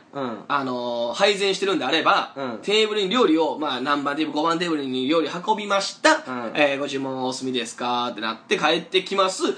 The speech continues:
Speaker 2: その時に俺ともう一回会ってるわけやから、
Speaker 1: うん。
Speaker 2: 「あ、はい、えー、おかけします」でええわけやん。
Speaker 1: そう？
Speaker 2: だから、あの、「ご案内します」やん。
Speaker 1: でも呼ばれとる、例えばさ、呼び鈴の一、二、三がもう溜まっとると。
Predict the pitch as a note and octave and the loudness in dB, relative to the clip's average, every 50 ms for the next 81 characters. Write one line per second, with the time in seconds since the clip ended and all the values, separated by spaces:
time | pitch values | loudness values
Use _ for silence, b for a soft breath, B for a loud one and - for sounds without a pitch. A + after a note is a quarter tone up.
0 | - C3+ - F4+ F4+ F#4+ G4 F#4+ F#4+ F4 E4 B3+ F#3 E3 F3 F#3 F#3+ F#3 F#3+ F#3 | -6 -4 0 2 2 2 2 4 2 2 2 2 0 0 2 4 4 4 4 2
1 | F#3 F3+ - G3+ F#3+ F3+ E3+ F3+ A3 D4+ D#4+ D#4 - - - C#4 G#3 D#3+ - - | 2 0 2 2 2 2 4 4 4 6 6 4 4 2 2 2 2 2 0 2
2 | D3+ D3+ E3 E3+ D#3+ D3+ A#2 A2+ G#2+ B2+ C3 A#2+ - - - B2+ A#2+ A2+ A#2+ D#3+ | 4 6 6 4 2 0 -4 -4 0 2 2 2 0 -2 -6 -12 -8 0 4 4
3 | E3 D#3 D#3+ F3 E3+ D3+ C3+ C3 C3+ C3+ C3 B2+ A#2+ A#2+ B2 B2 A#2 A2 A2+ A2+ | 4 4 4 2 2 0 -2 -4 -6 -4 -2 -2 -2 -2 -4 -6 -6 -4 -4 -2
4 | - B2+ B2+ B2 B2 - - C#4+ C#4 B3 A3+ - - E3 D#3+ D#3+ E3 D#3+ - D3 | -2 -2 -2 -2 -2 0 2 2 2 2 2 2 4 6 6 6 4 2 0 -6
5 | - - - - b b b b b b b b b b b b - - - - | -10 -12 -14 -20 b b b b b b b b b b b b -20 -20 -20 -12
6 | - F#4+ C#4 F#3 - - - - - - - _ _ _ _ - A#3+ G#3+ G#3 F#3+ | -8 -6 -6 -6 -6 -8 -12 -14 -16 -20 -20 _ _ _ _ 0 2 4 6 6
7 | F3+ E3 E3+ E3+ E3 E3 E3 E3 E3 E3 E3 E3 E3 E3 E3 E3 D#3+ B3 C4+ G#3+ | 4 4 2 0 0 0 2 2 4 4 2 2 0 0 0 0 2 2 2 2
8 | - - - - A#3 B3 A3+ F#3+ E3+ E3 E3+ F3 F3 G#3 G#3+ G#3+ A3 G#3+ F3+ C3+ | 2 0 -4 -4 0 4 4 6 6 6 4 4 6 6 4 4 2 0 -2 -2
9 | C#3 C3+ C3+ B2+ A2+ A2 - E3 C#3+ B2 A2 - - C3 C#3+ D3 F3 F#3 E3+ F3 | -2 -4 -4 -4 -4 -4 -2 0 0 0 0 -2 -4 -4 -2 0 0 0 0 0
10 | F3+ F3 E3+ F3 F3 F3 G#3 F3 G3 G3 F#3 F3+ F3+ E3+ - - G3+ G3 F3 C#3 | -2 -2 -2 -2 -2 -2 -2 -2 -2 -2 0 0 0 0 2 2 2 2 2 0
11 | B2 A#2+ A#2+ B2 B2 - - E3 F3+ F#3+ F#3 F#3 - - G#3 F#3+ D#3 - - - | -2 -2 -2 -4 -2 0 4 6 6 6 6 4 -2 -4 -4 -4 -4 -6 -12 -18
12 | - | -18